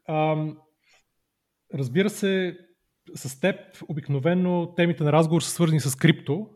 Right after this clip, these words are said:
и това са и нещата, за които ти говориш най-много. Но ми се щеше да, е, няколко минути да поговорим за по-ранният ти живот в,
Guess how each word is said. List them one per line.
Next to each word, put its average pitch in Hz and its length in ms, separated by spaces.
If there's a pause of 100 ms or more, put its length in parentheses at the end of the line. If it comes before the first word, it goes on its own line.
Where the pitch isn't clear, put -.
(100)
и 135 300
това 160 120
са 160 100
и - 20
нещата, 147 280
за 127 100
които 139 160
ти 156 80
говориш 135 280
най-много. 127 540 (500)
Но 143 100
ми 139 100
се 131 80
щеше 185 440
да, 170 440 (460)
е, 151 40 (680)
няколко 175 380
минути 160 360
да 151 240
поговорим 147 560
за 127 800 (560)
по-ранният 170 440
ти 135 80
живот 143 360
в, 131 160